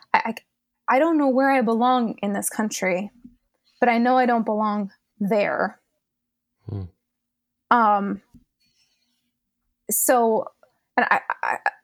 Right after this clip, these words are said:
Speaker 1: I, like, there's, there's no moral ground for me to be a, a Republican, like, at all.
Speaker 2: Hmm. Mm-hmm.
Speaker 1: Um,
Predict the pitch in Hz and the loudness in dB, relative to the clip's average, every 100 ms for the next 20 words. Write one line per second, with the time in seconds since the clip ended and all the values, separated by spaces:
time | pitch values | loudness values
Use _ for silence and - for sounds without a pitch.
0 | _ _ _ _ _ _ _ _ _ - | _ _ _ _ _ _ _ _ _ -4
1 | 202 - 254 269 247 277 262 262 269 247 | -4 -2 -2 0 0 0 2 2 2 2
2 | 226 262 262 233 208 226 214 196 - 208 | 2 4 4 2 0 -2 -2 -6 -8 -6
3 | - 208 - - - 208 - 220 196 - | -4 -2 -4 -4 -4 -4 -4 -6 -6 -6
4 | - 196 - _ _ _ _ _ _ _ | -8 -8 -10 _ _ _ _ _ _ _
5 | _ _ _ - 214 - 226 - 226 107 | _ _ _ -6 -6 -2 0 2 2 0
6 | 92 85 _ _ _ _ _ - 110 95 | -6 -12 _ _ _ _ _ -12 -8 -8
7 | 98 95 _ - 202 185 185 202 | -10 -14 _ -2 0 -2 -4 -8